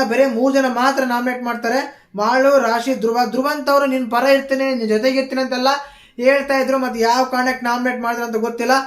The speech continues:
ಮಾಳು ಮಾತ್ರ ಕರೆಕ್ಟ್ ಇತ್ತು ರೀಸನ್ಸ್. ಈಗೀಗ ಬರ್ತಾ ಇದ್ದಾರೆ ಟ್ರ್ಯಾಕಿಗೆ ಅಂತ ಹೇಳ್ಬೋದು, ಚೆನ್ನಾಗೆಲ್ಲ ಮಾತಾಡ್ತಿದ್ದಾರೆ, ಒಪಿನಿಯನ್ನ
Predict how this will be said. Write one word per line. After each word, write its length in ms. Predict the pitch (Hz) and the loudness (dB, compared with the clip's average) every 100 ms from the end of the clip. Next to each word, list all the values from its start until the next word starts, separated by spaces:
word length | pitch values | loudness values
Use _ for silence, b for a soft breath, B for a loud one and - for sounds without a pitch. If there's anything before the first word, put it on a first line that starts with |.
| B B 214 | B B 2
ಮಾಳು 320 | 254 311 294 | 2 2 0
ಮಾತ್ರ 220 | 285 285 277 | 0 0 0
ಕರೆಕ್ಟ್ 240 | 247 247 269 | 0 0 0
ಇತ್ತು 260 | 262 269 | -2 -2
ರೀಸನ್ಸ್. 680 | 247 254 254 220 254 269 262 - _ | -2 0 0 0 0 0 -2 -18 _
ಈಗೀಗ 360 | 233 262 269 254 262 202 | -6 -4 -2 0 0 0
ಬರ್ತಾ 340 | 220 220 247 | -2 0 0
ಇದ್ದಾರೆ 560 | 254 233 240 262 262 B B - | 0 0 0 -2 -4 B B -12
ಟ್ರ್ಯಾಕಿಗೆ 440 | 202 220 240 254 247 | -4 0 0 0 -4
ಅಂತ 140 | 226 | -4
ಹೇಳ್ಬೋದು, 400 | 233 226 233 247 | -4 -4 -2 -2
ಚೆನ್ನಾಗೆಲ್ಲ 440 | 226 233 240 240 240 | -2 -2 -2 0 0
ಮಾತಾಡ್ತಿದ್ದಾರೆ, 1000 | 208 220 240 226 226 233 269 269 - - | 0 0 -2 -2 -2 0 0 -4 -14 -6
ಒಪಿನಿಯನ್ನ 380 | 214 240 254 | -2 0 -2